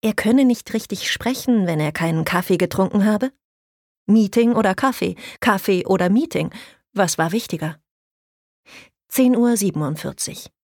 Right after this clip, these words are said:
Wir bestellen den Kaffee. Zehn Uhr einundfünfzig. Wir nehmen zwei Becher Kaffee entgegen. Zehn Uhr zweiundfünfzig. Wir verlassen das Café.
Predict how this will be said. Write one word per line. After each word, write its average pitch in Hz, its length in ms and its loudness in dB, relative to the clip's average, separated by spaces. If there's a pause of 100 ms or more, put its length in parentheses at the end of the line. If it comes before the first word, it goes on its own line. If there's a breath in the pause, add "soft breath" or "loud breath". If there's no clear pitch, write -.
(640)
Wir 226 180 4
bestellen 170 480 0
den 151 160 -4
Kaffee. - 400 -8 (1300 loud breath)
Zehn 214 260 2
Uhr 190 300 2
einundfünfzig. 233 760 2 (360 loud breath)
Wir 247 200 4
nehmen 240 340 4
zwei 220 240 0
Becher 208 280 0
Kaffee 190 380 -2
entgegen. 170 600 -4 (840 loud breath)
Zehn 202 240 2
Uhr 180 160 0
zweiundfünfzig. 233 880 0 (640 loud breath)
Wir 226 180 2
verlassen 220 400 0
das 147 180 -4
Café. 170 400 -4